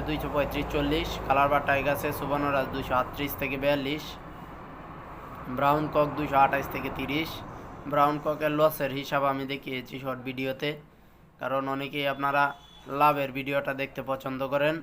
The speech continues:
সেজন্য অপছন্দনীয় একটা জিনিস দিয়েছি যাতে কেউ ক্ষতিগ্রস্ত হতে না পারেন।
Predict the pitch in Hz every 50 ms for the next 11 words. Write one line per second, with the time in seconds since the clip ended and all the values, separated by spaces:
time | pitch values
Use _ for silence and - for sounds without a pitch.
0 | - - - - - - 135 127 127 139 139 139 139 143 143 143 143 139 135 127
1 | 156 143 139 139 135 139 139 139 139 135 131 131 127 - - 135 127 - - -
2 | - - - - - - - - - 139 147 147 143 143 135 135 151 151 156 147
3 | 151 - 139 131 139 135 - 139 120 135 131 127 - 143 139 - - 147 127 131
4 | 131 123 - - - 127 120 - 123 123 127 131 131 - 139 131 127 120